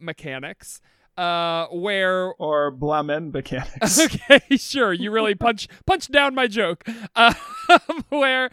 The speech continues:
Speaker 1: uh, I, what do we, do we write and play a Barenaked Ladies? That could kinda cross over two of them, 'cause we do have that live play podcast, that actual play podcast.
Speaker 2: Yeah, so you write, you, uh,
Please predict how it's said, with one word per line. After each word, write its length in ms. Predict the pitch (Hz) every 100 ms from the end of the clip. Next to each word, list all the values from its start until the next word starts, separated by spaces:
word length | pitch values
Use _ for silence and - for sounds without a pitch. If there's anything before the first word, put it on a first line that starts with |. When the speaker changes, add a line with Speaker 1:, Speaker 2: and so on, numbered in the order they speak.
| 240 233 196 -
Speaker 1:
uh, 320 | 214 214 214 -
I, 160 | 247
what 160 | 240 277
do 60 | 302
we, 100 | 214
do 140 | 208
we 100 | 240
write 520 | 202 196 233 - - _ -
and 180 | 208
play 360 | - 220 196 262
a 100 | 269
Barenaked 400 | 214 233 226 233
Ladies? 320 | 220 220 220 - -
That 160 | 254 294
could 180 | 330
kinda 180 | 240 254
cross 280 | - 233 220
over 200 | 226 190
two 180 | 180 262
of 80 | 190
them, 160 | 160 160
'cause 140 | 190
we 80 | 185
do 140 | 196
have 160 | 214 180
that 180 | 180 170
live 300 | - 190 185
play 180 | 156 147
podcast, 440 | 156 135 143 143
that 100 | 165
actual 280 | 160 165 156
play 140 | 151
podcast. 540 | 139 135 131 139 143 - _ _ -
Speaker 2:
Yeah, 220 | 359 160
so 140 | -
you 160 | 165 170
write, 180 | 165 170 _ - _ -
you, 180 | 170 170
uh, 180 | 156